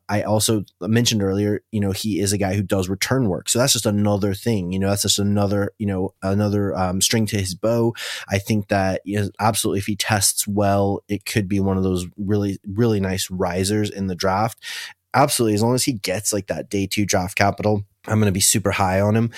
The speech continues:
Um, he doesn't dance around a lot. He does get north, north-south. People talk about his size and it's a concern, but he actually runs really well between the tackles, I think. He is really smooth. I love watching him run. He's very smooth and he kinda, like,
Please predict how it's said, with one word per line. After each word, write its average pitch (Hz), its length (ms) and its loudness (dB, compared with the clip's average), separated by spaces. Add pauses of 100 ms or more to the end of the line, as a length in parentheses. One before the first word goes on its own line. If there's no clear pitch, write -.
(300)
Um, 98 200 2
he 101 80 2
doesn't 110 280 2
dance 98 240 0
around 95 200 2
a 104 40 4
lot. 113 180 2
He 110 80 -2
does 98 260 0
get 101 160 -2
north, 98 300 -2
north-south. 104 560 0
People 110 240 -2
talk 101 260 0
about 95 180 -2
his 95 140 2
size 98 400 0
and 92 120 -2
it's - 100 -8
a 92 60 -8
concern, 101 400 -2
but 95 80 -4
he 113 120 -2
actually - 260 0
runs 101 280 2
really 101 180 2
well 92 280 2
between 95 260 -2
the 90 60 -2
tackles, 98 400 -2
I 107 80 2
think. 117 300 -2 (260)
He 104 400 0
is 98 120 0
really 117 360 -2
smooth. 110 720 2
I 101 80 0
love 101 320 4
watching 101 340 2
him 120 160 0
run. 120 160 2
He's 101 140 0
very 101 360 0
smooth 101 540 0
and 95 140 -2
he 101 120 -2
kinda, 104 300 0
like, 95 240 -4